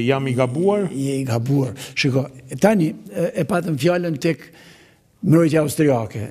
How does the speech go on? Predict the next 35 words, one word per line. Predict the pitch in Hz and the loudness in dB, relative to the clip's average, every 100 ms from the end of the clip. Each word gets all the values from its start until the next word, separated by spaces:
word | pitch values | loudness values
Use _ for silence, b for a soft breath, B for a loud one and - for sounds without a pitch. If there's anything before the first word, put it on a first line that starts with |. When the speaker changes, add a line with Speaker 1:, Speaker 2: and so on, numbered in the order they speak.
| 135 | 2
Speaker 2:
Në | 135 | 4
vitin | 202 190 180 | 4 4 4
një | 196 214 | 4 4
mijë | 214 214 214 214 - | 4 2 -4 -8 0
pesëqind | 202 - 214 190 170 | 0 0 -2 -2 0
e | |
tridhjetë | 185 160 131 131 | 0 0 0 0
e | |
gjashtë, | 113 131 185 - B B B B B | 0 -2 -4 -8 B B B B B
François | 143 139 - 160 196 | 2 2 0 2 2
i | 220 | 0
parë | - 143 170 175 | -2 -4 -2 -2
ishte | 139 139 - - - _ _ _ _ _ _ _ _ _ _ _ - | 0 -2 -6 -20 -20 _ _ _ _ _ _ _ _ _ _ _ -8
mreti | 147 147 156 135 | 2 4 4 2
i | 127 | -4
Francës, | - 196 180 226 202 - B B B | -2 0 0 0 -4 -8 B B B
ndërhyri | 147 143 127 202 214 | 2 4 4 2 2
në | 175 | 0
Stamboll, | 175 160 196 196 | -2 0 0 0
tha, | 180 | -2
"Do | 151 147 185 | -2 -2 -2
të, | 185 156 151 131 | 0 0 0 -2
do | 143 160 | 0 2
të | 156 170 151 147 | 2 2 0 2
mbroj", | 127 190 185 | 2 2 0
tha, | 160 | -4
"katolikët | 143 151 147 143 170 170 | -2 -4 -2 0 0 0
e | 156 165 | -2 0
Ballkanit, | 143 139 - 107 101 107 | -2 -4 -6 -6 -6 -6
katolikët | 156 143 147 156 151 | -4 0 0 0 0
e | 147 | 2
Ilirisë." | 139 139 127 - - | 2 0 -2 -6 -2
Iliri | 147 156 160 175 | 2 2 2 0
që | - 160 | 0 0
është | 147 | 0